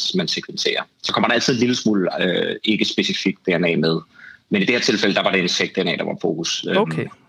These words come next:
Speaker 2: Okay, hva-,
Speaker 1: hvis
Speaker 2: hva-
Speaker 1: man ville have fundet ud af, hvad, hvad koen har spist, så ville man for eksempel kigge efter planter, ikke?
Speaker 2: Jo,
Speaker 1: Men
Speaker 2: klart.
Speaker 1: det, vi så fandt, øh, ved det her, det var, at det virkede, øh, ret overbevisende.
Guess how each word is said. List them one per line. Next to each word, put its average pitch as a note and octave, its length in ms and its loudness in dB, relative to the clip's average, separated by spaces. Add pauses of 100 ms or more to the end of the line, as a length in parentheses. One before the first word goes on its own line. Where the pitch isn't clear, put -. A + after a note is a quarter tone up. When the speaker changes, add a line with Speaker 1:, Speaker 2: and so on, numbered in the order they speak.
(120)
Speaker 2:
Okay, E3+ 160 0
hva-, D#3+ 160 2
Speaker 1:
hvis G3+ 140 2
Speaker 2:
hva- F3+ 40 4
Speaker 1:
man G3+ 80 2
ville G#2 140 2
have - 40 -4
fundet A2 160 2
ud C#3+ 60 2
af, B2+ 60 0
hvad, G#2+ 160 2
hvad G2+ 200 0
koen A#2+ 160 2
har G2+ 60 0
spist, - 320 -2
så A#2+ 60 0
ville G#2 160 0
man F2 200 -2
for F#2 60 -8
eksempel E2+ 260 -4
kigge - 180 -4
efter - 160 -6
planter, F2 400 -4
ikke? C#3+ 120 -10 (280)
Speaker 2:
Jo, E3 120 0 (160)
Speaker 1:
Men A2+ 80 2
Speaker 2:
klart. A#2 260 0 (300)
Speaker 1:
det, D3 120 2
vi F#3+ 80 2
så F3+ 180 0
fandt, - 500 -4
øh, G#2+ 500 0 (200)
ved A2+ 140 0
det A2+ 100 0
her, G#2+ 140 0
det A#2+ 220 0
var, A#2+ 300 0 (480)
at G#2+ 180 2
det A#2+ 100 2
virkede, A#2 380 2 (240)
øh, G2 360 2
ret - 220 2
overbevisende. G2 600 -2